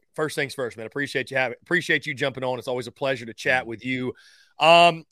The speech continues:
Speaker 1: I'm gonna start a little bit of different direction here, right? Because we all know Alabama's the king of the sport. They rule college football till said otherwise. But I wanna get your thoughts because over the last twenty-four hours, we've heard this news come about, and really this morning it was confirmed.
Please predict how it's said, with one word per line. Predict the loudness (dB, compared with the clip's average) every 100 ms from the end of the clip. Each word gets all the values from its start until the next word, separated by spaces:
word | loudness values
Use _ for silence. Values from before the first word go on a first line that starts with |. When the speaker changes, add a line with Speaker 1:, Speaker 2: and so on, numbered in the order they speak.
| 0
Speaker 1:
I'm | 2
gonna | 2 2
start | 6 6
a | 6
little | 4
bit | 2
of | 2
different | 0 0 -6
direction | -2 2 2 2 -2 -8
here, | -6 -4
right? | 0 0 0
Because | -4 -4
we | 0 2
all | 2 2
know | -2 0
Alabama's | 0 0 -2 -4 -8
the | -10
king | -8 -8
of |
the | -10
sport. | -12 -8 -8 -6
They | -8
rule | -4 -6 -4
college | 0 0 -2
football | -8 -6 -4 -4
till | -6 -8
said | -4 -2
otherwise. | 0 2 2 2 2
But | 0 0 -4 _ _ _ _ _ -2
I | 4
wanna | 6 6
get | 4 0 0
your | 0
thoughts | 4 6 6 2
because | -6 -2
over | 0
the | 2
last | 4 4 2
twenty-four | -6 -8 -6 -2 2
hours, | 2 2 -2 -6
we've | -6
heard | -2 -2 -4
this | -6 -6
news | -4 -4 -4
come | -4
about, | 2 2
and | 2
really | 4 4
this | 4 -2 -4
morning | -2 -2 -4
it | -8
was | -14
confirmed. | -12 -4 0 0 -2